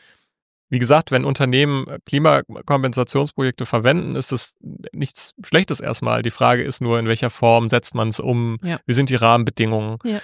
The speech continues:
Speaker 1: Und, ähm, da gibt es eben auch viele praktische Anknüpfungspunkte, ähm, wo, wo ich auch sehen könnte, dass ich da irgendwie mitmachen kann.
Speaker 2: Absolut. Das Thema wird immer akuter.
Speaker 1: Ja.
Speaker 2: So, also, äh, Expertise auf dem Feld.
Speaker 1: Leider zukunftssicher.
Speaker 2: Ja, <laughs>
Speaker 1: <laughs>
Speaker 2: das,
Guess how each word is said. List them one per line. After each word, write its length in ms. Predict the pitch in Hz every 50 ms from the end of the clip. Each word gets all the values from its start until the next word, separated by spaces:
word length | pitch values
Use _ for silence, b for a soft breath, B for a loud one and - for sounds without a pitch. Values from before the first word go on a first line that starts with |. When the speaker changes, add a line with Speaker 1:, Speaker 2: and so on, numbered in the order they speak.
| B B B
Speaker 1:
Und, 380 | - - 120 113 113 110 107 - -
ähm, 340 | 131 120 113 113 113 110 104
da 100 | 120 113
gibt 220 | - 131 - -
es 120 | 120 -
eben 220 | - - 120 120 120
auch 120 | - -
viele 220 | - - 127 120 123
praktische 480 | - - 131 - - 147 139 - -
Anknüpfungspunkte, 840 | - 131 123 - 147 - - 123 110 - - - 117 110 104 - 113
ähm, 760 | 107 107 107 107 - - - - 123 117 117 - - - - - - - 294 - - 135 -
wo, 380 | - - 113 110 110 110 110 - -
wo 400 | - - - 127 127 120 120 -
ich 240 | 131 - - - -
auch 140 | - - -
sehen 220 | - 127 123 120
könnte, 260 | - - 117 104 113
dass 200 | 107 117 107 -
ich 100 | 117 -
da 140 | - 117 113
irgendwie 320 | - 127 110 110 - - 110
mitmachen 380 | 110 113 - - 110 107 101
kann. 220 | - - 117 120 - _ -
Speaker 2:
Absolut. 560 | - 160 135 117 - 190 180 170 156 135 - _ _ _ _ -
Das 220 | - 170 - - - 190 175 170
Thema 280 | - 202 180 175 170 151
wird 100 | 165 -
immer 160 | - 170 160
akuter. 460 | 160 160 - 170 156 - 143 127 110 _ _ -
Speaker 1:
Ja. 120 | 123 120 165
Speaker 2:
So, 100 | 139 113 _ _
also, 360 | - 170 156 143 151 151 151
äh, 240 | - - 156 151 151 - -
Expertise 580 | - 170 175 - - 190 180 - 202 196 180 -
auf 140 | 151 - -
dem 140 | 160 156
Feld. 80 | 139 -
Speaker 1:
Leider 260 | 123 120 139 175 170 -
zukunftssicher. 760 | - 185 180 - 180 135 - - - 113 101 113 107 104 - -
Speaker 2:
Ja, 200 | 196 208 196 208
<laughs> 80 | -
Speaker 1:
<laughs> 0 | - 190 254
Speaker 2:
das, 260 | - 175 160 - 185